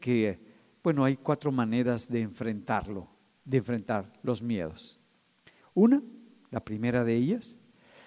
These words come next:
lo que podemos ver que la persona nos está hablando y nos está diciendo las cosas,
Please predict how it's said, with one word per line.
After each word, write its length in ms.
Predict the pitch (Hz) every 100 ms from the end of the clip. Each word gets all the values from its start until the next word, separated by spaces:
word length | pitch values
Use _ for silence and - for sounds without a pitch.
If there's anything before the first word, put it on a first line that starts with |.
| -
lo 400 | 160 143 - -
que 120 | 147
podemos 560 | 143 143 147 160 180 160
ver 360 | 135 139 -
que 120 | - 107
la 160 | 92
persona 400 | 113 - 143 147
nos 200 | 127 113
está 100 | -
hablando 500 | 123 123 127 139 143 - - - -
y 160 | 139
nos 100 | 131
está 180 | 117 139
diciendo 360 | 123 117 139 131
las 200 | 113 -
cosas, 560 | 156 147 165 156 -